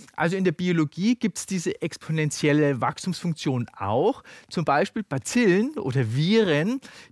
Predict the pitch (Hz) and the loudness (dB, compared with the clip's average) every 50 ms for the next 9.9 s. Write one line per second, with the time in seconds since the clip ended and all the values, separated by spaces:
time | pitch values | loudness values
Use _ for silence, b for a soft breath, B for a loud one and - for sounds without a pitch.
0 | _ 175 165 151 160 165 - - - 190 165 151 151 139 127 131 175 233 269 269 | _ -4 0 4 4 2 2 2 -2 0 2 2 2 2 2 2 4 2 2 2
1 | - 202 156 143 - 175 156 - 131 123 127 - - 160 139 127 123 - - 139 | 2 2 2 2 2 0 0 0 0 -2 -4 -2 -2 -2 0 0 -2 -2 -2 -2
2 | 185 240 277 - B B B B B - - - - - 160 151 135 131 120 - | -2 -2 -2 -4 B B B B B -4 -4 -4 -2 0 0 0 0 -2 -2 -2
3 | 233 302 349 - - 151 135 - 226 233 - 233 226 214 208 214 - - 196 165 | -2 -2 -2 -6 -8 -6 -2 0 -2 0 0 -2 -2 0 -2 -4 -4 -4 -8 -4
4 | - 156 135 123 131 131 113 131 196 220 233 226 214 B B B B B - 143 | -2 -2 0 0 -2 -4 -2 0 0 2 2 0 -2 B B B B B -8 -6
5 | 123 120 98 101 113 120 - 151 139 110 139 127 131 135 139 - - 120 135 135 | -4 -4 -4 -4 -6 -6 -4 -6 -6 -4 -4 -2 -2 -2 -2 -2 -4 0 0 2
6 | 135 139 139 131 135 135 135 139 139 147 147 135 B B B B B B B B | 2 2 2 0 0 0 0 0 0 0 -2 -4 B B B B B B B B
7 | _ - 151 151 143 - _ _ _ _ _ _ _ _ _ - 139 135 175 190 | _ -8 -6 -6 -6 -8 _ _ _ _ _ _ _ _ _ -12 -4 -2 -2 0
8 | 202 - - 196 170 185 185 - - - 208 196 202 196 - 214 180 170 170 165 | 0 -2 -4 -4 -4 -4 -6 -6 -4 -2 -2 -2 -2 -2 0 2 2 4 4 2
9 | 151 B B B B - 117 120 135 147 165 208 254 233 - - - 135 | 0 B B B B -10 -8 -6 -2 -2 0 0 0 -2 -2 -4 -6 -6